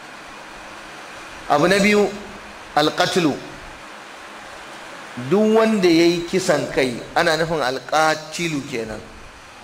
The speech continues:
Duk wanda ya kashe wani. Fala yarisul qatilu maqtulahu. Wanda ya kisan kai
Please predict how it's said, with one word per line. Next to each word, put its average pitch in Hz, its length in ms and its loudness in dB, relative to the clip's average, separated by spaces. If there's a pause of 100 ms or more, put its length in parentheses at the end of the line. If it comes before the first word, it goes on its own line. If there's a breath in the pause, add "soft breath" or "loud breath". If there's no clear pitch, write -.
(1200)
Duk 165 160 4
wanda 196 240 4
ya 151 80 0
kashe 156 240 0
wani. 127 320 0 (1400)
Fala 147 320 4
yarisul 170 480 4
qatilu 170 960 0
maqtulahu. 139 1200 -2 (2000)
Wanda 147 300 2
ya 180 160 6
kisan 185 360 0
kai 151 220 2